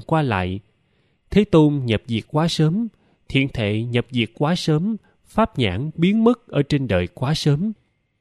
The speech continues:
Còn những tỷ kheo đã diệt trừ tham ái, những vị này an trú chánh niệm, tỉnh giác, nhẫn nại, suy tư. Các hành là vô thường, làm sao tránh khỏi sự kiện ấy?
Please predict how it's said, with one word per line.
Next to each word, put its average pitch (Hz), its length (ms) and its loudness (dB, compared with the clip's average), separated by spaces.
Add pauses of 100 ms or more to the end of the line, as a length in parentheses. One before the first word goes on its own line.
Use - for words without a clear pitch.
(400)
Còn 135 220 2
những 156 140 2
tỷ 170 200 2
kheo 160 320 2
đã 135 140 2 (100)
diệt 107 160 0 (100)
trừ 107 240 0
tham 151 220 -2
ái, 180 360 -2 (440)
những 170 220 6
vị 123 140 2
này 110 300 0
an 151 320 -2
trú 185 260 2
chánh 190 300 0
niệm, 98 320 0 (260)
tỉnh 117 240 2
giác, 190 280 2 (300)
nhẫn 135 320 0
nại, 95 320 -2 (160)
suy 180 300 -4
tư. 170 320 4 (800)
Các 226 220 0
hành 113 340 -2
là 110 160 0
vô 165 160 4
thường, 104 360 2 (400)
làm 120 220 0
sao 147 320 -4
tránh 180 260 -2
khỏi 110 300 -4
sự 104 260 -2
kiện 98 260 -6
ấy? 135 300 -4